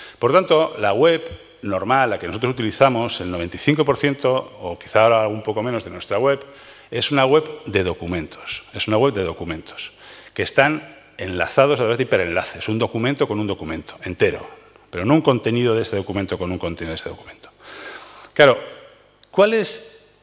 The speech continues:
la gran limitación de una web así? La gran limitación es que siempre hace falta un humano para decodificar el documento. Siempre hace falta una inteligencia de una persona que lo interprete. No lo puede leer, la web no puede leer nada.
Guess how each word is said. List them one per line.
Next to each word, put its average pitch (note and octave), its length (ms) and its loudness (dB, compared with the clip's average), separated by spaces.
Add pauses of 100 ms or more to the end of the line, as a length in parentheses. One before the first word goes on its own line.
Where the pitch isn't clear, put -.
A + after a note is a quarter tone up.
la A2 200 0
gran E3+ 220 2
limitación B2+ 840 -2
de G#2 120 -4
una G#2 100 -2
web F2+ 240 -6
así? - 240 -12 (640)
La F#2 80 0
gran B2+ 180 4
limitación F3+ 540 -2
es D#3+ 140 -2
que A2 120 -4
siempre D#3+ 300 -2
hace D#3+ 140 -2
falta - 480 -2
un D3+ 160 2
humano E3 420 -2 (240)
para G#2 220 4
decodificar G#2 1000 0 (400)
el G2 140 -4
documento. F#2 560 -6
Siempre B2 240 0
hace B2 80 -2
falta C3+ 280 4
una C3 140 -2
inteligencia B2+ 640 -2
de F#2+ 60 -2
una A#2+ 160 0
persona E3 440 0 (380)
que A#2 140 0
lo A#2 60 0
interprete. G#2 520 -2 (220)
No - 100 0
lo E3 100 2
puede A#2+ 200 4
leer, C3+ 200 2
la G2 140 4
web D3+ 200 6
no D#3 180 2
puede C3 240 4
leer F2+ 260 0
nada. D2+ 300 -8